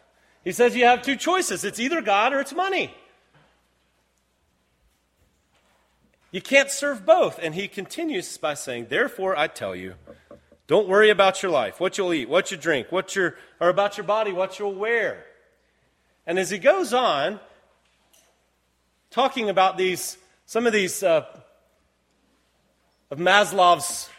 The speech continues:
hierarchy of needs, the bottom base, the most critical aspects of existence, he says, "Look, pagans run after these things. Godless people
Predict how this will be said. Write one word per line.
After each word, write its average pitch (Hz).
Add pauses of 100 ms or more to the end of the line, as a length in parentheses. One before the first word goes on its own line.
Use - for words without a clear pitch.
(360)
hierarchy 196
of 156
needs, 165
the 160
bottom 233
base, 277
the 190
most 262 (480)
critical 285
aspects -
of 175
existence, 135 (380)
he 196
says, 208
"Look, 285 (1800)
pagans 254
run 127
after 104
these 90
things. - (1120)
Godless 202
people 117